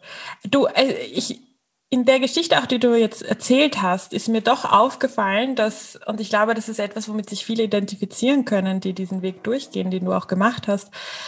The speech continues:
und zwar, dass man die Tendenz hat, sich selbst einzureden, dass man nicht gut genug ist. Und obwohl du, ähm, doch schon diese Wahnsinnserfahrungen mit einmal der Krankheit gemacht hast, einmal aber auch mit, ähm,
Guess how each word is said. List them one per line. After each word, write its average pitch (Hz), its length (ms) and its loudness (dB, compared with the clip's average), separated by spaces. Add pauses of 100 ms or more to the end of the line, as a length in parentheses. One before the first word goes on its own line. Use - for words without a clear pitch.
(140)
und 220 140 -2
zwar, 208 460 4 (200)
dass 226 160 0
man 226 140 2
die 233 100 0
Tendenz 233 540 4
hat, 262 200 2
sich 233 240 -2
selbst 220 480 4
einzureden, 226 560 2
dass 208 140 -2
man 202 240 0
nicht 233 220 -2
gut - 240 -4
genug 180 320 0
ist. - 400 -6 (560)
Und 220 180 2
obwohl 240 480 4
du, 302 320 4
ähm, 220 540 2
doch 247 220 2
schon 262 140 -4
diese 220 360 2 (320)
Wahnsinnserfahrungen 226 1120 2
mit 185 240 -4
einmal 180 220 0
der - 100 -2
Krankheit 233 480 0
gemacht 190 340 -2
hast, 190 200 -2
einmal 180 240 2
aber 180 240 2
auch 175 180 0
mit, 175 240 -4
ähm, 175 400 -4